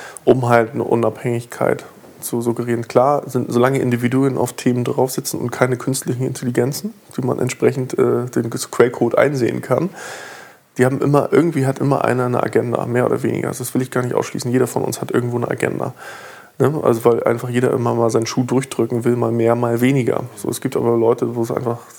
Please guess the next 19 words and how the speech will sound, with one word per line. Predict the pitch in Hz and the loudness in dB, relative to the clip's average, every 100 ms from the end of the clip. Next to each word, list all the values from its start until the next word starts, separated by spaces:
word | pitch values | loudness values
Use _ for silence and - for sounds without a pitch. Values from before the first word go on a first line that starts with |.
| 165 - | -18 -6
wo | |
man | 117 | -4
sagt, | 120 120 | -4 -6
okay, | - - 120 117 | -10 -2 -2 -2
das | - - - _ - | -6 -8 -14 _ -20
finde | - - 123 | -8 -6 -4
ich | 123 | 0
jetzt | 120 - | -2 0
gesellschaftlich | 117 120 123 123 - 127 123 - - | -2 0 0 -4 -4 -4 -4 -8 -6
nicht | 123 | -6
vertretbar, | - 127 - 131 - - - | -4 -4 -2 -4 -2 -6 -4
so | - - | -6 0
objektiv, | - 127 123 - - 135 | 2 2 -2 -2 -6 -2
wie | 123 | -2
ich | 123 | -2
denn | - 117 | -2 2
drauf | - - | 0 0
gucken | - - 120 | -10 -8 -6
kann. | - - 117 | -2 -4 -4